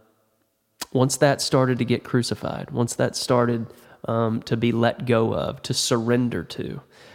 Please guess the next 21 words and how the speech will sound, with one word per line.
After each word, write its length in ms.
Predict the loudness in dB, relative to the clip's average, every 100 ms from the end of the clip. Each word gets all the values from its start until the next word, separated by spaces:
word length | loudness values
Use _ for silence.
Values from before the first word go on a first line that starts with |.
| -18 -8
um, 580 | -6 -4 -6 -8 -10 -12
once 240 | -2 -2 0
that 280 | 0 0 -4
thing 500 | -2 0 2 0 -2
started 520 | -4 -2 0 0 -4
to 80 | -4
die, 400 | 0 2 2 0
I 120 | 0
entered 260 | 0 2 2
into 180 | 2 2
this 160 | 0
season 560 | -2 -2 -2 0 -2 -2
of 460 | -2 -2 -4 -6 -18 _ _ _ _ _ _ _ _ _ _ _ _ _ _ _ _ _
disorientation. 1160 | 0 0 0 0 -2 -2 -4 -4 -6 -6 -12 -14 _ _ _ _ _ _ _ _ _ _ -6 2
And 120 | 4
it 20 |
was 140 | 4
kinda 260 | 0 -2 -2
dark. 540 | 0 0 0 -6 -14 -10
It 100 | -8
was, 280 | -2 -2 -2